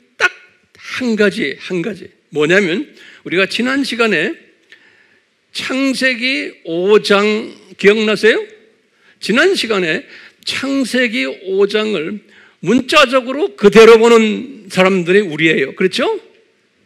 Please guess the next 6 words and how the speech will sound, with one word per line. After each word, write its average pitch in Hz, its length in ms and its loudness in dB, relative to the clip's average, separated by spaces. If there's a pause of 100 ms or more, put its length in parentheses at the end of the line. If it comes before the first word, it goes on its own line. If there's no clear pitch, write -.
(120)
창세기 226 580 0
오 196 160 2
장 208 400 -2
기억나시죠? 214 720 0 (840)
그런 359 560 0
그룹하고 190 760 -8